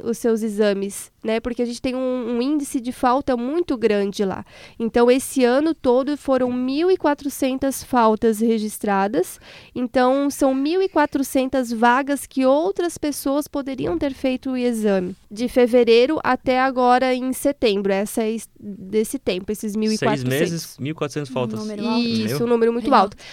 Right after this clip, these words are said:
Speaker 1: Além também de fazer o exame, é importante a gente enfatizar que tem que ir buscar o exame.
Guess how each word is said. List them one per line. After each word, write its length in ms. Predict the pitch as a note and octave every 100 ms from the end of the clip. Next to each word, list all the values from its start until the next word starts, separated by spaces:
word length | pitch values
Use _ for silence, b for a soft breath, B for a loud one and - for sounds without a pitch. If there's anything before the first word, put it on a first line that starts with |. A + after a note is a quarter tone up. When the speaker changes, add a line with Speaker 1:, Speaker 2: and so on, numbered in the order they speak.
| B -
Speaker 1:
Além 500 | A#3+ C4 C#4 D#4 G4
também 380 | F#4+ D4 C4 B3
de 100 | B3
fazer 360 | C#4+ B3+ B3+
o 100 | B3+
exame, 580 | B3+ B3+ A3 B3 E4 D#4
é 40 |
importante 540 | A#3 A#3 B3 A#3+ A#3+ A#3
a 40 |
gente 340 | A#3 A#3 A3+ A3+
enfatizar 640 | G#3+ A3 - G#3+ A#3 A#3+
que 140 | - C4
tem 220 | C4+ C4
que 160 | -
ir 60 | C4
buscar 580 | G#3+ C4 F4+ - D4 D#4
o 100 | F4
exame. 540 | F4+ D4+ C4 F#3+ -